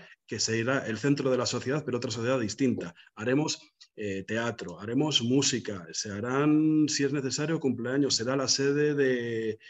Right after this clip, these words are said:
de Valdumada Viva y estamos intentando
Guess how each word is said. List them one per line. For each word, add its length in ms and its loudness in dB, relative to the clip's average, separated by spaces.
de 140 2
Valdumada 500 2
Viva 320 4
y 380 2
estamos 400 2
intentando 1000 2